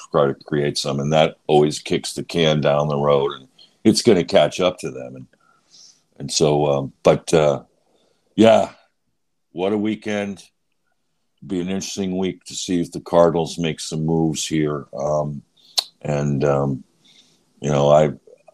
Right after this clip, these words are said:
I don't know. <laughs> You probably saw the tweets from Kyle Ode-, Odegaard about the, uh, shit hit the fan meeting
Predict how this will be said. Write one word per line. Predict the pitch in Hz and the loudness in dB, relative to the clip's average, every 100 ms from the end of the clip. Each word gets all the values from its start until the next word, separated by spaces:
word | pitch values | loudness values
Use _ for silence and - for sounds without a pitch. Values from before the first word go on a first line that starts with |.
| _ | _
I | 64 76 | -4 -2
don't | 78 76 | 0 0
know. | 71 71 - 98 71 | -2 -2 -2 -4 -4
<laughs> | _ _ _ _ _ _ - - | _ _ _ _ _ _ -14 -2
You | 85 | -2
probably | - 85 80 101 | 4 4 6 2
saw | - 80 80 | 4 4 4
the | 76 | -2
tweets | - 85 78 - | -4 -4 -2 -6
from | 71 | -12
Kyle | - 82 78 80 | 2 4 4 4
Ode-, | 82 80 90 | 0 0 -2
Odegaard | 82 85 82 73 80 80 78 | 2 2 2 0 2 2 0
about | 73 76 76 - | 0 0 0 -4
the, | 80 78 | -6 -4
uh, | 78 78 73 _ _ _ _ _ _ _ _ _ | -2 -2 -4 _ _ _ _ _ _ _ _ _
shit | - 107 92 | -4 0 2
hit | 95 - | 2 0
the | - | -6
fan | - 90 85 85 | -2 0 0 0
meeting | 90 87 90 87 | 0 0 -2 -8